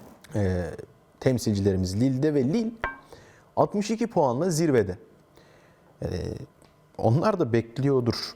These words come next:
belki bu performansı ama biz açıkçası beklemiyorduk. Ben beklemiyordum Lille'in zirvede olacağını. Bu haftaya gelindiğinde bile yirmi sekizinci hafta oynandı Fransa Lig birde ve Lille hala zirvede. Altmış iki puanla zirvede Lille. En yakın takipçisi son şampiyon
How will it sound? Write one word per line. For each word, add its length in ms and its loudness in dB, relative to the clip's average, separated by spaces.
belki 440 2
bu 60 -2
performansı 720 0
ama 120 2
biz 100 -2
açıkçası 480 -2
beklemiyorduk. 640 0
Ben 180 0
beklemiyordum 500 0
Lille'in 300 2
zirvede 440 2
olacağını. 520 2
Bu 240 0
haftaya 380 0
gelindiğinde 500 2
bile 140 -2
yirmi 220 0
sekizinci 460 0
hafta 240 0
oynandı 480 -2
Fransa 360 -2
Lig 120 2
birde 260 2
ve 160 0
Lille 200 2
hala 340 4
zirvede. 340 2
Altmış 320 0
iki 160 -2
puanla 340 0
zirvede 460 2
Lille. 160 2
En 100 2
yakın 320 2
takipçisi 640 0
son 220 2
şampiyon 480 0